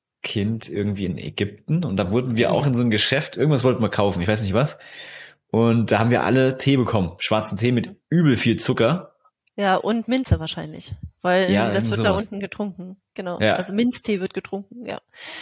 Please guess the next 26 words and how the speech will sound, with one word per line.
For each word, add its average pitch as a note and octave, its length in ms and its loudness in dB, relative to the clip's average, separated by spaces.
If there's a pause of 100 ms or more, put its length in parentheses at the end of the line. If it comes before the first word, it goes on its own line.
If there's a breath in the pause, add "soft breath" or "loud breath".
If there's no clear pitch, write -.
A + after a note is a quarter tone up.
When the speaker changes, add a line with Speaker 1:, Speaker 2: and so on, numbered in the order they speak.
(160 loud breath)
Speaker 2:
Dort A#3+ 260 6
auch C4 140 6
sehr C#4+ 140 2
spannend, C#4 360 0
auch - 120 -2
da G3+ 140 4
durfte A#3+ 280 -4
ich - 80 -10
mal A3+ 120 0
reingucken B3+ 680 -2
in A3 440 -2
den A3 200 -4
Hintergrund. A#3+ 760 0
Speaker 1:
Mhm. - 380 -10 (100)
Speaker 2:
Ähm, A3 580 4
die, G3 140 4
die - 120 -4
kochen D4 420 -2
das A#3+ 220 2
richtig A#3 380 -6
mit, A3+ 220 -4
die C4 60 -8
kochen A#3+ 300 -8
die A3+ 60 -4
Grünteeblätter G3 720 -4
aus G#3 360 -2